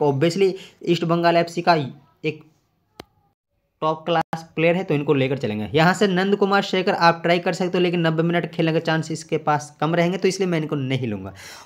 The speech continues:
और दोस्त, यही लाइनअप रही, तो मैं अपनी टीम में खाबरा, राव, क्रिस्पो, भरेरा, सिवेरियो, सिल्वा और यहाँ से सिंह साहब, इन सात को अपनी टीम में जगह देकर चलाऊँ। बाकी हर एक प्लेयर्स का स्टैट्स यहाँ पर आपको मैंने मेंशन किए पिछले सीजन के,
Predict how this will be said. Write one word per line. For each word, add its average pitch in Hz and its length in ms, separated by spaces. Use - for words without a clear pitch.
और 202 60
दोस्त, 233 320
यही 202 220
लाइनअप 254 300
रही, 240 120
तो 247 100
मैं 226 120
अपनी 214 140
टीम 214 160
में 208 140
खाबरा, 165 460
राव, 143 420
क्रिस्पो, 151 500
भरेरा, 135 540
सिवेरियो, 143 580
सिल्वा 139 420
और 175 140
यहाँ 151 200
से 170 180
सिंह 143 260
साहब, 98 380
इन 220 180
सात 170 340
को 180 100
अपनी 160 140
टीम 147 220
में 147 120
जगह 123 220
देकर 123 220
चलाऊँ। 135 280
बाकी 208 260
हर 196 180
एक 226 280
प्लेयर्स 214 200
का 208 100
स्टैट्स 190 420
यहाँ 170 140
पर 170 140
आपको 165 240
मैंने 156 140
मेंशन 139 420
किए 175 140
पिछले 175 280
सीजन 131 320
के, 107 140